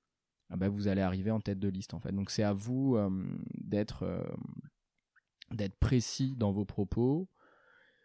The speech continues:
et de mettre l'essentiel des informations. Quand je dis l'essentiel, c'est vraiment, je ne recherche, je recherche un stage, il n'y a pas d'information là. C'est, je recherche un stage dans quoi, où,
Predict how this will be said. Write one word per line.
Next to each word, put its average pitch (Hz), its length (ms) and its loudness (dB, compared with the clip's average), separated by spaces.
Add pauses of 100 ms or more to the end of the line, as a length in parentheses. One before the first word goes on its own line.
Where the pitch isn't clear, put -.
(360)
et 104 80 2
de 104 140 4
mettre 110 420 4
l'essentiel 113 720 2
des 104 140 0
informations. 104 520 -4 (920)
Quand 107 120 0
je 101 80 2
dis 101 140 -2
l'essentiel, 117 720 2
c'est - 160 -6
vraiment, 104 500 0
je 101 140 -2
ne 98 100 -2
recherche, 98 420 -6 (280)
je 110 160 -2
recherche 113 420 0
un 98 80 -4
stage, 123 540 -2
il 104 60 -6
n'y 101 40 -2
a 87 180 -4 (160)
pas 113 140 2
d'information 101 540 -4
là. 87 140 -8
C'est, - 220 -10 (100)
je - 140 -8
recherche 95 320 -4
un 98 80 -4
stage 101 380 -4
dans 98 260 -4
quoi, 113 460 -2 (540)
où, 123 240 6